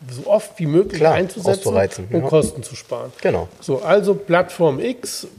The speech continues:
Speaker 1: plus Motor X plus Karosserie Y gleich Modell Z. Und, ähm, schlussendlich haben aber die Plattform X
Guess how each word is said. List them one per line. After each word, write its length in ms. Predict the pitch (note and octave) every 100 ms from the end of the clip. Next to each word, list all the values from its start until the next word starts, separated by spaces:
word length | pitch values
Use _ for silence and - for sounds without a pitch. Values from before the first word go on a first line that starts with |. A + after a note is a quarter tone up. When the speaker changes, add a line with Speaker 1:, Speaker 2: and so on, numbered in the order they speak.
| _
Speaker 1:
plus 360 | E3+ E3+ E3+ F3
Motor 360 | G3 A3+ A3
X 440 | G3+ G#3+ - - -
plus 360 | E3+ F#3 F#3+ -
Karosserie 580 | E3+ D3+ D3 D#3+ D3
Y 460 | F#3+ E3 F#3+ F#3+ F3+
gleich 300 | E3 D#3 D3+
Modell 320 | D#3 C3+ C3 B2
Z. 320 | B3 C4 - - - - - _ _
Und, 380 | - D#3+ E3 D#3+ D3
ähm, 460 | D3 D3 C#3+ C#3 - _ _ _ _
schlussendlich 640 | - F3 C#3+ E3+ F3 F3 E3
haben 220 | E3+ F3
aber 460 | D3 C#3+ C#3 C3+
die 220 | C3+ D3+ C#3
Plattform 520 | C#3 D#3 D#3 D#3 D3
X 400 | F3+ - -